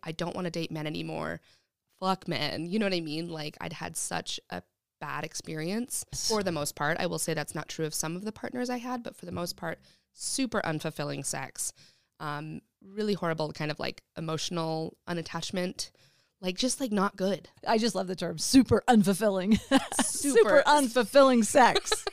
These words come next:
Speaker 1: <laughs>
Speaker 2: And wha-,
Speaker 1: Super
Speaker 2: does every,
Speaker 1: unfulfilling
Speaker 2: I think
Speaker 1: man.
Speaker 2: every
Speaker 1: Yeah.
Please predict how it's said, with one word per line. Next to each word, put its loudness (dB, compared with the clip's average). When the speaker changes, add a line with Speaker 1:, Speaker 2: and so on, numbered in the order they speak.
Speaker 1:
<laughs> 2
Speaker 2:
And 6
wha-, 2
Speaker 1:
Super 0
Speaker 2:
does 4
every, 6
Speaker 1:
unfulfilling 0
Speaker 2:
I 6
think 8
Speaker 1:
man. 2
Speaker 2:
every 6
Speaker 1:
Yeah. 0